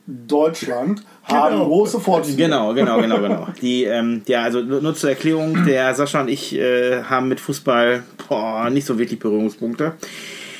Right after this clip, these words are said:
Speaker 1: Ich bin
Speaker 3: Marco
Speaker 1: für
Speaker 3: ist der andere
Speaker 1: Spielvereinigung
Speaker 3: Meinung.
Speaker 1: Norden-Norddeich.
Speaker 3: Genau, ja, genau, genau, genau.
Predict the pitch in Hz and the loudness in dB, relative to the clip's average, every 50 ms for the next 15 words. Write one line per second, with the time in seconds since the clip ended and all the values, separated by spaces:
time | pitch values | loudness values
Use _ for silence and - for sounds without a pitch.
0 | - - - - - - - - - - - - - - _ - - - - - | -18 -20 -20 -20 -20 -20 -20 -20 -20 -20 -20 -20 -20 -20 _ -20 -16 -8 -4 0
1 | - - - 165 180 180 175 190 185 185 190 180 170 170 151 - - - - - | 2 4 4 4 4 4 4 4 4 4 4 4 4 6 6 6 4 4 4 4
2 | - 165 160 160 165 160 160 156 180 - - 113 117 110 - - - - - - | 4 6 6 4 4 4 4 4 4 2 2 0 -2 -4 -6 -8 -10 -10 -12 -12
3 | - - - 135 120 113 101 95 92 92 101 110 104 92 - - - - - 104 | -14 -4 0 2 2 4 2 2 0 -2 -4 -6 -6 -6 -8 -10 -10 -6 -4 -4
4 | 95 85 80 76 - - - - - 110 110 98 95 95 90 85 82 | -2 -4 -4 -8 -12 -18 -18 -6 -2 0 2 2 2 2 0 -2 -4